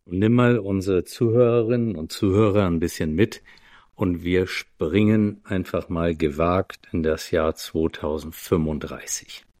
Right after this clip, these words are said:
Ja? So, Michael, jetzt sag mal, wo wird der Unterschied bei einem Praxisbesuch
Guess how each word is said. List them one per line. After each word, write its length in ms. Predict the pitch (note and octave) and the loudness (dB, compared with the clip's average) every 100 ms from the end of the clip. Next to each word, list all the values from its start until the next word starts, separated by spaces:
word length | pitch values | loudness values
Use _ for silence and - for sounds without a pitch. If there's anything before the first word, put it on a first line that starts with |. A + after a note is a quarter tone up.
| _ - | _ -6
Ja? 180 | A#2 C3 - - - - | -6 -8 -18 -20 -20 -20
So, 380 | - - D#2 C2 - - - _ | -12 -6 -6 -6 -18 -20 -20 _
Michael, 480 | G#2+ G2+ G#2 E2 F2 | -2 0 0 2 2
jetzt 180 | F#2 - | 2 2
sag 180 | F#2 F2+ | -2 0
mal, 360 | E2 D2+ E2 - _ _ _ _ _ | -4 -4 -6 -8 _ _ _ _ _
wo 340 | G#2+ A#2 A2 | 0 2 4
wird 320 | A2 A2 - | 4 4 2
der 240 | G2 F#2 - | -2 -2 0
Unterschied 1040 | G#2 A2+ B2 A2 - A#2 G#2 G#2 - - _ | 0 4 4 2 -2 0 0 0 -8 -20 _
bei 100 | F#2+ | -8
einem 240 | E2 E2 | -6 -8
Praxisbesuch 1500 | - - F#2+ - - F#2 - - - F#2+ D#2+ E2 E2 - - | -6 -4 -4 -2 -2 -2 -4 -14 -6 -4 -2 -2 -2 -6 -18